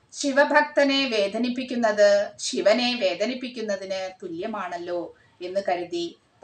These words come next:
തന്റെ തല അലക്കുകല്ലിൽ അടിച്ചു കരയാൻ തുടങ്ങി. അലക്കുകല്ല് രക്തവർണമായി.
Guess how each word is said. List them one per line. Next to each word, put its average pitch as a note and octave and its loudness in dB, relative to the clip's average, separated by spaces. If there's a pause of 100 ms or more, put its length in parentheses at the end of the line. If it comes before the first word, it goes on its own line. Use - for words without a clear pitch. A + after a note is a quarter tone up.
തന്റെ G#3+ -2
തല F3 2 (100)
അലക്കുകല്ലിൽ F3 -4 (100)
അടിച്ചു E3+ -12
കരയാൻ E3+ -8
തുടങ്ങി. F3+ -10 (400)
അലക്കുകല്ല് F3+ 0 (220)
രക്തവർണമായി. F3 -2